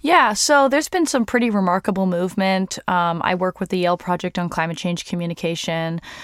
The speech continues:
They do regular polls of climate change. Um, and there's been a pretty remarkable shift in the past nine months, uh, in large part because of Sunrise, as well as the youth climate strikes, which will be happening on Friday this week.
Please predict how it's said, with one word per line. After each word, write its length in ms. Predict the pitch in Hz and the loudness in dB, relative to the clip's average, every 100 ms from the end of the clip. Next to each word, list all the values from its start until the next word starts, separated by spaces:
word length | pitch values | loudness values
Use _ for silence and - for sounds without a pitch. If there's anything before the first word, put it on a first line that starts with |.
| - | -16
They 380 | - 180 180 180 | -2 0 0 -2
do 260 | 160 175 170 | -2 -4 -2
regular 420 | 175 170 180 170 | -2 -2 -2 -4
polls 580 | - 180 170 165 170 - | -2 0 0 0 -2 -4
of 140 | 170 - | -6 -4
climate 300 | 170 165 170 | -2 -2 -4
change. 540 | 165 151 - 190 - - | -6 -4 -4 -4 -4 -2
Um, 320 | 185 180 180 | 0 0 0
and 180 | 220 233 | 2 4
there's 200 | 269 - | 2 0
been 180 | 220 208 | -2 -2
a 60 | |
pretty 440 | - 220 220 214 190 | -2 -2 0 0 0
remarkable 760 | 180 175 180 185 180 170 165 | 0 0 -2 -2 -2 -2 -2
shift 440 | 160 - 185 175 - | -4 0 0 0 -6
in 140 | 170 | -6
the 80 | 175 | -6
past 560 | - 165 165 160 - | -2 0 2 0 -6
nine 300 | 180 170 170 | -4 -2 -2
months, 420 | 180 196 196 - - | 0 2 0 -2 -4
uh, 20 | |
in 280 | 101 - 175 | -6 -4 -2
large 260 | 180 185 - | 0 -2 -2
part 180 | 196 196 | -2 -2
because 320 | 185 185 175 | -2 -4 -2
of 160 | 170 | -4
Sunrise, 480 | - 170 170 165 170 | -2 -2 0 0 0
as 140 | 175 165 | -2 -2
well 240 | 175 175 | 0 0
as 160 | 175 - | 0 -2
the 340 | 170 139 135 - - - - | -2 0 -2 -6 -16 -20 -8
youth 280 | 185 196 - | -2 -2 0
climate 260 | - 175 190 | 0 0 -2
strikes, 380 | - 165 170 | -2 -2 -4
which 160 | 190 - | -10 -8
will 60 | 180 | -6
be 80 | |
happening 600 | 165 - - 170 165 165 160 | -4 -4 -4 -6 -4 -4 -4
on 260 | 165 165 160 | -4 -4 -6
Friday 600 | - 156 160 156 156 165 | -4 -2 -2 -4 -4 -4
this 320 | 175 170 - | -4 -6 -6
week. 320 | 175 190 - | -6 -8 -10